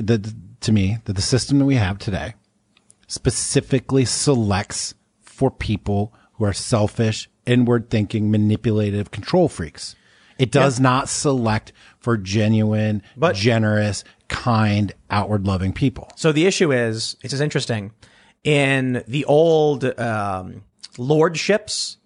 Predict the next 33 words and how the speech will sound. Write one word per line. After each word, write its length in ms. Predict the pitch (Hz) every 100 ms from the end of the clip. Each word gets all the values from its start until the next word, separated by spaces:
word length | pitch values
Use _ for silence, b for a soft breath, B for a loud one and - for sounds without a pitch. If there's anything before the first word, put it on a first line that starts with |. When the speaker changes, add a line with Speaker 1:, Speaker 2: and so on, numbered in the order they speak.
| _
Speaker 2:
at 160 | 156 147
least 380 | 147 180 214 151
I 60 |
guess 160 | 151 160
you 60 | 160
had 80 |
a 40 | 139
chance 440 | - 147 135 -
of 340 | - 131 113 104
having 320 | 143 131 131
a 60 | 113
certain 220 | 147 131
amount 220 | 135 123
of 120 | 120
the 80 | 113
lords 640 | 117 123 123 113 101 - - b b b b -
actually 400 | 170 - 165 156
care 320 | - 156 135
about 360 | 117 120 113 - - 123
being 160 | 127 117
true 140 | 143
statesmen 420 | - 135 127 123
and 80 | 110
helping 640 | 123 123 123 120 110 101 101
th-, 160 | 113
their 120 | 107 104
countrymen 520 | 165 160 143 131 127
and, 140 | 117
and 120 | 92 117
being 120 | 120
a 40 |
good 160 | 113 107
person. 380 | 190 185 110